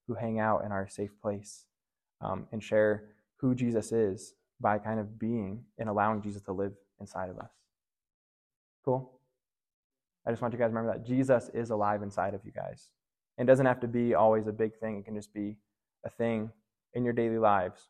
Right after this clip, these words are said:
where you're hanging out with your friends, eating, um,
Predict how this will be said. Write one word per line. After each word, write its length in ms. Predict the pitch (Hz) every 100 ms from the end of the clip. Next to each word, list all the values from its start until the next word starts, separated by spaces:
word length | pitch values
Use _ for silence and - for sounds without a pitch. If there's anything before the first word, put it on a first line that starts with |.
| -
where 100 | 113
you're 100 | 107
hanging 260 | 110 110 107
out 120 | 98
with 100 | 107
your 60 |
friends, 400 | 98 101 98 98 -
eating, 380 | 110 104 98 107 - _ _ _ _ _ -
um, 280 | 95 92